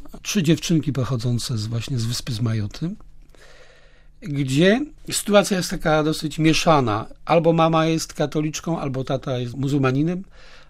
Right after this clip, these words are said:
albo mama jest muzułmanką, albo ta-, tato jest, e, katolikiem. Ale w przypadku tych trzech dziewczynek, no dzisiaj już bym powiedział dziewczyn, bo one mają po czternaście lat, piętnaście,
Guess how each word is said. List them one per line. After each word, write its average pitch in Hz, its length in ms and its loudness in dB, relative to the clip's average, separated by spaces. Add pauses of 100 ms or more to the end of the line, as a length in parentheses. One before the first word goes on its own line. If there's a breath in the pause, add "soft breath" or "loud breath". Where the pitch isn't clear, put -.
albo 139 280 -4
mama 143 320 0
jest 131 160 -2
muzułmanką, 139 600 -2
albo 127 200 -4
ta-, 131 120 -6
tato 135 300 -8
jest, - 380 -8 (280)
e, 107 40 -10
katolikiem. 117 580 -8 (800 loud breath)
Ale 147 160 -4
w - 20 -6
przypadku 214 460 0
tych - 240 -2
trzech 214 320 -2
dziewczynek, 147 680 -2 (840)
no 143 80 -6
dzisiaj 139 260 -2
już 139 120 0
bym 131 140 -4
powiedział 143 340 0
dziewczyn, 143 340 -2
bo 107 80 -6
one 113 120 -6
mają 113 200 -6
po - 80 -10
czternaście 113 560 -8
lat, 147 200 -4
piętnaście, - 540 -10